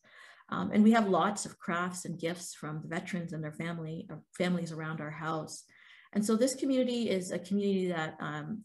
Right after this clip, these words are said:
you know, really means a lot to me, and I'm excited to be working with the older adults and this population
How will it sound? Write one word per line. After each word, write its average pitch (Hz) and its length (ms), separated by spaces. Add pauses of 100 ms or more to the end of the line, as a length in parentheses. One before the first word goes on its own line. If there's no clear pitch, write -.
you 175 140
know, - 280 (180)
really 196 300
means 180 400
a 208 60
lot 196 240
to 208 100
me, 208 220
and 185 100
I'm 180 100
excited 190 580
to 185 100
be 175 120
working 165 460
with 160 140 (120)
the - 200
older 180 240
adults - 440
and 151 180
this 160 140
population 160 760